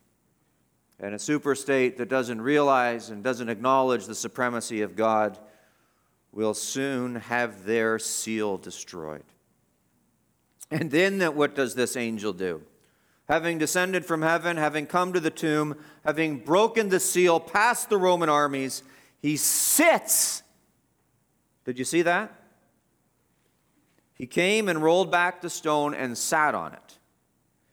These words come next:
And the verb indicates that he sat for a while, actually. It's not like he just sat down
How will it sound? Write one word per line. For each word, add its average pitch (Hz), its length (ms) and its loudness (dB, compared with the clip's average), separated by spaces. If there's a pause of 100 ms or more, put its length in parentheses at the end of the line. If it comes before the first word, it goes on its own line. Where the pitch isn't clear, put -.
(180)
And 131 120 -4
the 143 60 0
verb 220 300 4
indicates 185 540 2
that 165 120 4
he 160 60 2
sat 165 400 0
for 151 120 0
a 139 60 4
while, 156 380 4
actually. 85 540 -2 (1120)
It's - 120 -8
not 165 180 4
like 156 180 2
he 147 120 0
just 139 260 0
sat 139 300 2
down 135 480 0